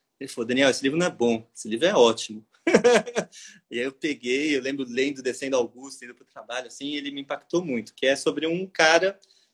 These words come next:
que vai pra um forte, é, é, e tá esperando alguma coisa acontecer. E aí ele fica ali, você começa a ver esse dia a dia de espera, ele olhando pra esse deserto,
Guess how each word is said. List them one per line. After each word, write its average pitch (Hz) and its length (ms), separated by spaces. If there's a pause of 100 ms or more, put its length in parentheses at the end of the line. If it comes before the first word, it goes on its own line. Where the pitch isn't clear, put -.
que - 120
vai 170 160
pra 170 120
um 165 60
forte, 156 680 (320)
é, 135 180
é, 117 480 (500)
e - 120
tá 151 200
esperando 156 760
alguma 131 340
coisa 135 240
acontecer. 131 640 (120)
E 117 180
aí 113 220
ele 127 160
fica 139 360
ali, 135 440 (720)
você - 120
começa 127 340
a - 20
ver 131 240
esse 131 180
dia 131 200
a - 20
dia 131 240
de 135 120
espera, 123 600 (240)
ele 120 160
olhando 120 260
pra 123 100
esse 120 140
deserto, 113 800